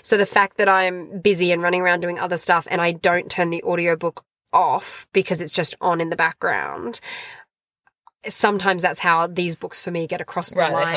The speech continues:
Speaker 1: line
Speaker 2: you
Speaker 1: to
Speaker 2: progress.
Speaker 1: finish. Does
Speaker 2: Yeah,
Speaker 1: that make
Speaker 2: yeah,
Speaker 1: sense?
Speaker 2: yeah.
Speaker 1: Because then I get interested enough in other parts of the book that I tolerate the bits that are annoying me.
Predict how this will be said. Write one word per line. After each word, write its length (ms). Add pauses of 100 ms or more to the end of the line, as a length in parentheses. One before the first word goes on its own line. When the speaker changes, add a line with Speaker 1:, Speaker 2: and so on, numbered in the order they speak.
Speaker 1:
line 20
Speaker 2:
you 60
Speaker 1:
to 140
Speaker 2:
progress. 300
Speaker 1:
finish. 200
Does 140
Speaker 2:
Yeah, 80
Speaker 1:
that 80
make 80
Speaker 2:
yeah, 60
Speaker 1:
sense? 280
Speaker 2:
yeah. 120 (260)
Speaker 1:
Because 200
then 160
I 160
get 320 (400)
interested 540
enough 340
in 200
other 180
parts 340
of 60
the 60
book 200
that 120
I 100
tolerate 500
the 60
bits 200
that 120
are 140
annoying 360
me. 200